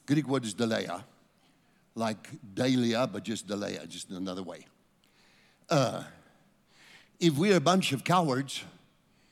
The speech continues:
we're not gonna go nowhere this year. It'll be safe to just stay on the church grounds. Might run out of food, though. Amen?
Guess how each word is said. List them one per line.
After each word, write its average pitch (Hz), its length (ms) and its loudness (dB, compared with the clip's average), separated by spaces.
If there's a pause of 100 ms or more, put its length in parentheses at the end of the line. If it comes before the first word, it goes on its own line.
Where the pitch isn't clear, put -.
(220)
we're 208 120 6
not 226 180 4
gonna 170 180 4
go 175 140 6
nowhere 190 360 4
this 107 240 -6
year. 85 220 -12 (720)
It'll 196 160 2
be 175 140 2
safe - 340 0
to 139 80 -12
just 151 220 -2
stay 147 160 2
on 127 120 2
the 127 80 0
church 110 320 -4
grounds. 80 460 -14 (1800)
Might 143 260 2
run 160 160 4
out 123 100 -2
of 123 80 0
food, 147 300 4
though. - 180 -8 (2750)
Amen? 127 380 -2